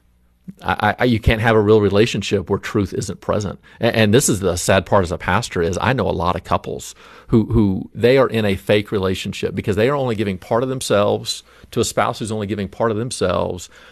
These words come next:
a-, a-, and they're operating in this way that isn't real. The picture of marriage to me is I'm gonna take my whole heart and I'm gonna put it on the table. Jenny's gonna take her whole heart, put it on the table, and then those two hearts are gonna interact.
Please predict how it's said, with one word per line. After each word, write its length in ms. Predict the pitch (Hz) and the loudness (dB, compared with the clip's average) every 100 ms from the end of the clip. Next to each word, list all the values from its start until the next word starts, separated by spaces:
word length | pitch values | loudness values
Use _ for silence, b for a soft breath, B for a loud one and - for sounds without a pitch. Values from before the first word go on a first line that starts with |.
| B | B
a-, 60 | 113 | -4
a-, 280 | - 117 117 | 0 -2 -2
and 140 | 110 | -2
they're 160 | 104 95 | 0 0
operating 480 | 139 - 101 98 | -2 2 2 2
in 120 | 98 98 | -2 -4
this 200 | 95 - | -4 -2
way 160 | 95 | 0
that 160 | 92 - | 0 0
isn't 320 | 110 113 98 | -2 -2 -8
real. 400 | - 95 95 90 | -8 -4 -2 -2
The 120 | 98 | -4
picture 340 | - 180 - 143 | -2 -2 0 -2
of 80 | 98 | 0
marriage 380 | 101 104 - | 0 0 -4
to 80 | - | -6
me 160 | 90 98 | -4 -4
is 200 | 98 87 | -4 -4
I'm 120 | 113 | -4
gonna 120 | 131 | -6
take 220 | 98 - | -6 -6
my 140 | 87 87 | -6 -6
whole 280 | - 113 117 | 0 0 2
heart 320 | 107 90 - - | 0 0 -2 -6
and 120 | 90 | -6
I'm 100 | 87 | -4
gonna 140 | 101 85 | -4 -4
put 140 | - | -4
it 80 | 113 | -4
on 100 | 110 | -4
the 60 | 117 | -4
table. 400 | 117 - - - B B - | -6 -6 -8 -10 B B -2
Jenny's 260 | 117 123 | 0 0
gonna 160 | 117 92 | -2 -4
take 240 | - 95 | -2 -2
her 200 | - 175 | 2 0
whole 220 | 143 101 87 | 2 0 0
heart, 260 | 90 - | -2 -4
put 140 | - 110 | -2 -2
it 60 | |
on 100 | 110 | -2
the 80 | 98 | -4
table, 440 | - 110 90 85 B B B | -2 -2 0 -4 B B B
and 140 | 101 | -2
then 100 | 92 | 2
those 220 | 98 131 | 4 2
two 120 | - 113 | 0 0
hearts 240 | 98 - | 0 0
are 40 | |
gonna 220 | 98 92 - | -6 -6 -4
interact. 640 | 95 78 - - - - | -6 -6 -8 -10 -12 -20